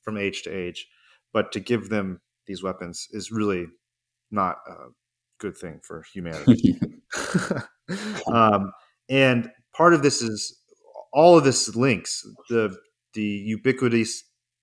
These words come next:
Speaker 1: the, the ubiquity of, like, harmful technology, the new kind of urban destitute man that I talked about earlier.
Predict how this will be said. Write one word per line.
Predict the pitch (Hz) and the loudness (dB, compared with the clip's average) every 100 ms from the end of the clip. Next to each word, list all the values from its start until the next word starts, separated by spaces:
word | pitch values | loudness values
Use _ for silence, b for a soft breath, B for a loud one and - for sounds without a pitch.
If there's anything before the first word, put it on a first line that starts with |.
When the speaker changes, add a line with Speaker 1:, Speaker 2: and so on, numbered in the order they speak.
| _ | _
Speaker 1:
the, | 110 101 _ 107 | -10 -10 _ -8
the | |
ubiquity | 104 98 123 127 110 | -4 -4 0 2 2
of, | 98 | 2
like, | 101 95 90 | 0 -2 -2
harmful | - 113 113 104 | 2 2 2 -2
technology, | 104 95 107 107 104 98 101 - B B B B _ | -6 -4 -2 0 -2 -4 -6 -10 B B B B _
the | 104 101 | -6 -4
new | 117 139 139 | 2 4 4
kind | - 120 117 107 | 4 4 6 4
of | 98 - | 0 -2
urban | 117 113 110 101 | 2 4 4 0
destitute | 107 - - 107 95 | -2 -4 -10 -12 -8
man | 104 104 | -4 -4
that | 101 | -6
I | 98 | -4
talked | 101 98 | -6 -4
about | |
earlier. | 101 104 104 101 | -4 -4 -4 -6